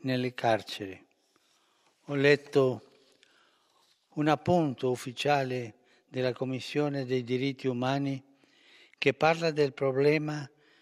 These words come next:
delle carceri sopraffollati, che potrebbero diventare una tragedia. Chiedo alle autorità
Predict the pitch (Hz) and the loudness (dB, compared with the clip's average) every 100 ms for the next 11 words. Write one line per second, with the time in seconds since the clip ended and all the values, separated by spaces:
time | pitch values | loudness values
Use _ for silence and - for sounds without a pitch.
0 | _ _ - 127 131 131 131 - 139 139 | _ _ -14 -4 0 0 -2 -2 -2 -2
1 | 131 - 143 139 143 - _ _ _ - | -6 -4 -2 -2 -4 -8 _ _ _ -18
2 | - 147 139 - 135 - 135 131 117 - | -4 -2 0 -2 -4 -2 0 2 2 0
3 | - 104 90 _ _ _ _ _ - 135 | -12 -14 -14 _ _ _ _ _ -6 -4
4 | 127 135 - 139 151 127 117 107 101 98 | -2 -4 -4 0 2 2 0 -2 -6 -10
5 | _ _ _ _ _ - 135 139 135 120 | _ _ _ _ _ -8 -4 -2 -2 -4
6 | 113 151 143 143 143 - 127 127 127 - | -2 0 0 -4 -6 -8 -10 -8 -8 -6
7 | 117 98 107 95 98 92 85 _ _ _ | -6 -6 -8 -10 -14 -20 -20 _ _ _
8 | _ _ _ _ _ _ _ _ _ _ | _ _ _ _ _ _ _ _ _ _
9 | _ _ - 147 156 143 147 - 131 131 | _ _ -4 -2 0 0 0 -2 -4 0
10 | 131 127 123 131 127 127 120 147 135 | 2 2 0 -2 -2 -2 0 0 0